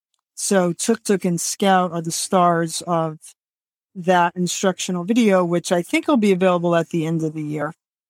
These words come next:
through Hannah Catalino's webs-, but then we've been on our own ever since, and we went to Washington for another two weeks at a friend's house where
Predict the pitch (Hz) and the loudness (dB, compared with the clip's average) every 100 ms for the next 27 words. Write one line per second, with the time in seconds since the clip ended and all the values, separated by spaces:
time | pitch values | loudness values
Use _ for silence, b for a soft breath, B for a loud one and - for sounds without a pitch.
0 | _ _ _ 185 180 185 180 170 - 170 | _ _ _ -2 2 2 0 0 0 0
1 | 170 170 165 156 151 160 156 - - 214 | 0 0 0 -2 -2 -2 -2 -6 0 0
2 | 202 233 269 262 240 214 214 202 196 185 | 2 2 4 4 2 2 2 4 2 2
3 | 208 185 175 165 165 - 170 - - - | 2 2 2 0 -2 -2 -4 -4 -10 -6
4 | 165 156 156 160 - _ _ _ _ _ | -4 -4 -4 -8 -10 _ _ _ _ _
5 | 185 180 175 170 175 - _ _ _ _ | 0 2 2 0 -6 -10 _ _ _ _
6 | _ _ _ _ - 185 208 208 - - | _ _ _ _ -4 2 2 2 -4 -6
7 | 226 202 190 180 180 - - 180 196 214 | 0 2 4 2 -2 -6 -10 0 2 2
8 | - 185 170 - 170 175 - 170 170 220 | -2 -8 -8 -6 -4 -4 -4 -2 2 4
9 | 240 - 208 180 170 180 - - - 208 | 2 0 -2 0 0 0 -6 -10 -4 0
10 | 190 185 185 220 214 208 - 202 196 202 | 0 -2 -4 0 0 0 0 2 2 -2
11 | - 190 190 180 175 175 170 | -6 0 2 4 4 2 0